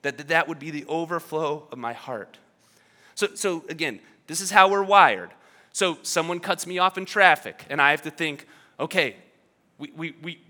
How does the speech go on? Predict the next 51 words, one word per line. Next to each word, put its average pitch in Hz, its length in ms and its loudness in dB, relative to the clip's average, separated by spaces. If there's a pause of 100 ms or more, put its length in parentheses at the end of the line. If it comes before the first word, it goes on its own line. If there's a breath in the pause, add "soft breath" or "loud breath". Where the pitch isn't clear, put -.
(140)
we 165 80 -14
do 190 220 -2
this." 156 220 -4
We 147 80 -10
go, 127 260 -4 (380)
"Do 123 100 -4
I 127 60 4
have 135 120 0
to 139 80 -8
love 127 240 -2
them?" 175 240 -6 (460)
Is 120 120 -14
that 135 120 0
what 147 140 -4
Brian 143 260 4
was 139 120 -4
saying 147 320 -4
on 139 100 -6
Sunday 147 300 -4
morning? 143 400 -4
So 165 320 2 (200 loud breath)
you're 214 160 0
driving 214 440 6
out 226 180 8
of 208 120 0
here, 170 200 2
and 175 100 0
you're 170 80 4
about 170 300 6
to 208 60 -8
get 190 160 2
on 190 120 4
that 165 160 -2
crazy 185 420 -2
outer 196 200 6
road. 196 440 0
Thank 170 260 0
you, 185 120 -8
Missouri 165 460 -4
modot, 160 460 2
for 165 80 -10
building 160 480 -2
our 160 120 4
exit 147 360 -2
here. 175 180 -2
We 180 100 0
appreciate 175 640 -4
you. 185 140 -6 (680 loud breath)
We 254 120 2
love 285 300 12
you. 123 320 -8